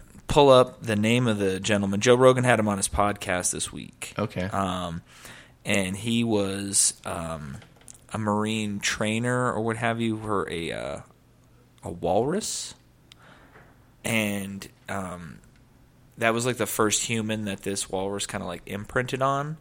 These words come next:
Speaker 2: Mm-hmm.
Speaker 1: So, like, it kind of took him as its mother, since it was, uh, s-, you know, abducted and, uh, taken from its own mother.
Speaker 2: Mm-hmm.
Speaker 1: So, um, that's, uh,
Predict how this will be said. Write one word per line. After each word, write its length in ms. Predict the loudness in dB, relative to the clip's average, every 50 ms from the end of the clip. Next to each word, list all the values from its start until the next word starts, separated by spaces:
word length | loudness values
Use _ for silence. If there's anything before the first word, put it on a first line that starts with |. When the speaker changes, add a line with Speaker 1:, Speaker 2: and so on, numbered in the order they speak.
| -10 -10
Speaker 2:
Mm-hmm. 220 | -8 -8 -6 -8 -8 -6
Speaker 1:
So, 300 | -4 2 4 4 4 4
like, 340 | 2 0 -4 -4 -6 -10 -8 -6
it 160 | -6 -4 -4
kind 180 | -2 -4 -2 -4
of 300 | -4 -8 -10 -14 -16 -16 _ _ _ _ _ _ -12 -8
took 240 | -4 0 0 0 -2
him 360 | -2 -4 -2 -2 -2 -4 -6 -8 -8
as 680 | -6 -4 -4 -4 -4 -6 -6 -6 -4 -4 -4 -6 -10 -14 -20 _ _ _ -20 -14 -12
its 180 | -8 -6 -4 -2
mother, 460 | 0 0 0 2 0 0 -2 -4 -8 -18 -20 -20 _ _ -12 -8
since 240 | -6 -4 -2 -2
it 80 | -2 -2
was, 240 | 0 0 0 0 0 -2 -6
uh, 40 | -6 -2
s-, 180 | 0 0 -2 -2
you 80 | -4
know, 120 | -6 -6 -6
abducted 560 | -6 -2 2 2 2 2 2 -2 -2 -2 -4 -12
and, 240 | -12 -12 -12 -12 -14 -20 -16 -12
uh, 340 | -10 -8 -8 -8 -8 -10 -10 -6
taken 300 | 0 0 0 0 0 0
from 160 | 0 -2 0
its 140 | 0 -2 -2
own 120 | -2 0
mother. 300 | 0 0 0 0 -2 -4 -4 -6
Speaker 2:
Mm-hmm. 220 | -4 -2 -2 -2 -4 -6 -10 -18 -20 _ _ _ -14 -8 -2 4
Speaker 1:
So, 420 | 6 8 8 8 8 6 2 0 -2 -8 -16 -14 -14 -14 -16 -16 -20 -20 -20 -6 _ 8
um, 580 | 10 10 10 10 8 4 0 -4 -6 -6 -8 -10 -14 -20 -20 -20 -20 _ -20 -20 -20 _ -20 _ _ _ _ _ _ -20 -20 _ _ -20 -20 -20 -20 _ -20 -20 _ _ _ _ _ _ _ _ _ _ _ _ _ -20 _ _ -20 -16 -4 2
that's, 380 | 6 6 6 6 6 2 2
uh, 460 | 2 2 0 0 -4 -4 -6 -8 -10